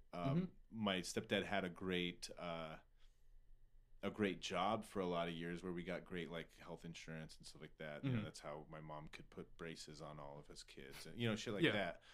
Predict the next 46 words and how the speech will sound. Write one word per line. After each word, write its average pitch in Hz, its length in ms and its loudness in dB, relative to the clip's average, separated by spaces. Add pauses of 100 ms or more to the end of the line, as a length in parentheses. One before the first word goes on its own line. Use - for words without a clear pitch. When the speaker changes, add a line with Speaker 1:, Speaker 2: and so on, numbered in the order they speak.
(240)
Speaker 1:
But 107 140 8
it 98 100 8
was, 95 160 0
like, 92 160 2
a 92 80 -2
super 123 340 0
blue 98 260 0
collar, 90 640 2 (100)
um, 85 340 0 (880)
and 95 380 4 (320)
that 104 180 4
was 98 120 0
something 101 320 -2
that 90 100 2
was 87 140 -2
offered 98 360 4
along 85 280 0
with 80 120 -8
the 82 60 -10
job 113 420 4
was, 87 140 -4
like, 87 140 -2
all 85 100 -2
these 82 140 -8
benefits 101 500 -2
and 85 100 -8
things 87 200 -8
like 80 180 -8
that. 82 300 -4 (100)
Speaker 2:
Mm-hmm. 131 140 4
Speaker 1:
I've, 95 180 0 (960)
and, 107 180 2
like, 95 180 0 (180)
those 117 280 8
are 104 80 6
shrinking 87 560 0
even 73 280 -4 (240)
with, 95 200 -6
like, 85 200 -4 (640)
Speaker 2:
Yeah. 185 200 8
Speaker 1:
a - 20 4
lot 95 260 6
of 82 120 -6
jobs - 540 -4
like 92 160 -4
that. 98 180 0